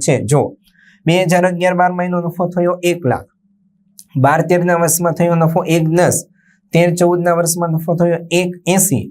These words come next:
ચૌદ પંદરમાં નફો થયો બે લાખ અને પંદર સોળમાં નફો થયો એક લાખ પચાસ હજાર. ચેક કરો,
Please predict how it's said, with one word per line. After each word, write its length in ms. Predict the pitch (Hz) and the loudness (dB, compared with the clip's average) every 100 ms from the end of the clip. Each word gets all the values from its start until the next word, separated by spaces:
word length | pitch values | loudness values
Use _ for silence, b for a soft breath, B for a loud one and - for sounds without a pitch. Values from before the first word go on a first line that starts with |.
| b b - | b b -2
ચૌદ 220 | 165 175 175 | 2 2 0
પંદરમાં 400 | 170 175 175 170 | 0 0 0 -2
નફો 240 | 165 175 | -2 -4
થયો 260 | 170 175 170 | 0 0 0
બે 220 | 147 185 170 | 0 2 2
લાખ 180 | 135 113 - _ | 0 -2 -8 _
અને 140 | 127 127 127 | -6 -4 -4
પંદર 280 | 151 175 160 | -4 -2 -2
સોળમાં 320 | 165 165 170 | -2 -2 0
નફો 240 | 160 160 165 | -2 -2 -2
થયો 280 | 151 160 156 - 180 | 0 0 -2 -6 -4
એક 280 | 190 190 | -2 0
લાખ 220 | 170 160 165 | 0 2 0
પચાસ 360 | 160 147 151 143 | -4 -2 0 0
હજાર. 160 | 131 117 - | 0 0 0
ચેક 140 | 175 - | -2 0
કરો, 180 | 185 | 0